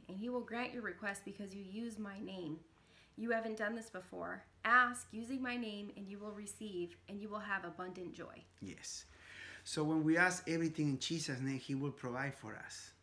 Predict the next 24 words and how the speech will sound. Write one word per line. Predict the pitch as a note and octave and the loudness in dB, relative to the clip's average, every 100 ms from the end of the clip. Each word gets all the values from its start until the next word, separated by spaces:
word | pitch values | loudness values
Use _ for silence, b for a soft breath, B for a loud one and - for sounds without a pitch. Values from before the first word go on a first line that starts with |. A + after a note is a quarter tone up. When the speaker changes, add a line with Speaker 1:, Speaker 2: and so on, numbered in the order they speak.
| - A#2+ | -14 -4
Speaker 2:
right? | C#3 F#3+ - - b b b b | -2 -2 -8 -20 b b b b
But | B2 C#3 C3 | 0 2 6
how | E3+ | 8
do | F3 | 8
we | E3+ E3 | 8 6
know | E3+ | 4
to | E3 D3+ D3+ | 4 8 8
ask | D#3 - | 8 2
in | C#3 | -2
His | - A#2+ B2+ | -2 -4 0
name? | C#3 C3 G2+ - - - | 0 -2 -6 -14 -20 -12
Because | B2 C3+ C#3+ | -6 -2 2
when | C#3+ | 2
we | C3 | 2
come | B2 E3+ G#3+ | 4 6 6
to | F3 | 4
the | D3 | 2
Word | B2 A#2+ | 2 -4
of | G2+ | -6
God, | G2+ G2+ - - - b b b b b b | -8 -10 -14 -20 -20 b b b b b b
He | - F#3 | -6 -4
provides | F3 E3 E3 F3 F3 | 2 4 6 6 4
His | C#3 | -2
Spirit. | - - F#3 C#3+ - | -2 0 2 2 -4